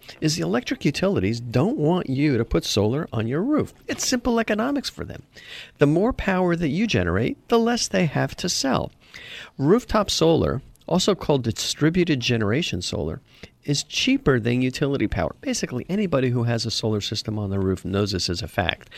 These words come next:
And you, you look at your bill, I mean, here, just looking at California, we're able to generate power for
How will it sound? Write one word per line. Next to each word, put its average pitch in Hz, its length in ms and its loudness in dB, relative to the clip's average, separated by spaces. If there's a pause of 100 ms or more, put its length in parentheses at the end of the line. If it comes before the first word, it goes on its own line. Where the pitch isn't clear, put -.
(420)
And 147 280 4 (220)
you, 151 140 0
you 143 260 0
look 139 200 -2
at 120 40 -6
your 113 120 -4
bill, 190 220 0
I 117 40 -2
mean, 117 140 -8
here, - 100 -2
just 131 300 -4
looking 170 200 0
at 98 60 -4
California, 113 640 -2 (420)
we're 170 140 6
able 220 200 2
to 165 100 0
generate 139 400 2
power 196 340 2
for 117 300 0